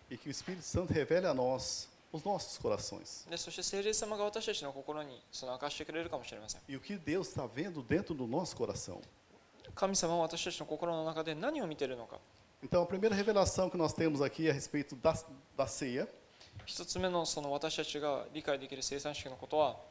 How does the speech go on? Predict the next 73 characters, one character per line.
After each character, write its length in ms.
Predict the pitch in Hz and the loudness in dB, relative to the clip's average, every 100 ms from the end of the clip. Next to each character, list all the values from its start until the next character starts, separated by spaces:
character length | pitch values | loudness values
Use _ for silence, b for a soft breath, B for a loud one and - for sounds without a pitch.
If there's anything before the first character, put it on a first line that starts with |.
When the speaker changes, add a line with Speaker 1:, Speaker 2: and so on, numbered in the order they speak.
| - | -8
Speaker 1:
Deus 260 | 120 175 190 | 2 4 4
sabe 300 | - 175 170 | 6 4 4
de 120 | 156 | -2
todas 360 | - 196 180 160 | 0 0 2 -2
as 160 | - | -2
coisas. 720 | - 98 - - - - - - | -2 -4 -6 -6 -6 -4 -2 2
Speaker 2:
神 180 | 208 | 4
様 260 | 202 185 190 | 4 4 4
は 80 | 165 | 4
そ 120 | - | 0
の 200 | 139 139 139 - | -2 -2 -6 -6
全 300 | - - 233 | 0 6 6
て 120 | 226 170 | 6 4
を 80 | |
知 140 | 160 - | 4 0
っ 40 | |
て 120 | - | -2
る 100 | 127 | -4
ん 40 | 117 | -4
で 80 | 98 | -8
す 80 | |
よ 80 | 98 | -6
ね。 100 | 127 | -6
Speaker 1:
Primeira 240 | 151 175 202 | -4 0 0
revelação: 640 | 180 185 170 - 139 113 | 0 2 2 4 2 2
Deus 180 | 139 165 | 0 0
sabe 280 | - 160 160 | 0 -2 -4
de 100 | 131 | -6
todas 300 | - 127 113 | -6 -6 -8
as 120 | - | -8
coisas. 420 | - 98 - - | -10 -12 -12 -6
Speaker 2:
神 160 | 165 165 | -4 -2
様 200 | 160 160 | -2 0
は 60 | |
全 240 | 156 220 214 | 2 4 4
て 80 | |
を 60 | 127 | 2
知 160 | - - | -2 -4
っ 40 | |
て 100 | 123 | -4
る。 100 | 117 - - - - - - - - | -6 -10 -20 -20 -20 -20 -20 -20 -8
Speaker 1:
Muitas 300 | 139 147 117 | -4 -2 -2
vezes 180 | 143 139 | -2 -2
nós 140 | 135 | -2
chegamos 400 | 131 120 143 139 | -2 0 -2 0
aqui 240 | 120 151 | -2 -2
com 100 | 147 135 | -4 -2
a 20 | |
aparência 440 | 127 123 135 - | 0 0 -2 -6
de 100 | 117 | -12
tudo 180 | - 151 | -8 -8
bem, 220 | 123 131 | -4 -4
mas 120 | 139 127 | -2 -2
na 80 | |
realidade 400 | 120 123 113 117 | -2 -2 0 0
nós 80 | 123 | 0
quebramos 380 | 120 107 135 147 | -4 -2 -2 -4
o 20 | |
pau 180 | - 123 | -2 -2
lá 80 | 117 | -2
em 60 | |
casa. 380 | 101 95 101 117 185 - - B B B - | -2 0 0 -4 -8 -18 -20 B B B -4
Speaker 2:
た 140 | - | 0
ま 160 | 151 147 | 2 2
に 180 | 156 151 | 0 -2
そ 160 | - | -2
の 140 | 135 127 | -4 -6
教 200 | - 143 | -2 2
会 180 | 147 143 | 2 0
来 80 | |
た 100 | - | -2
時 220 | 156 151 170 | -4 -4 -4
に、 240 | 190 135 | -4 -4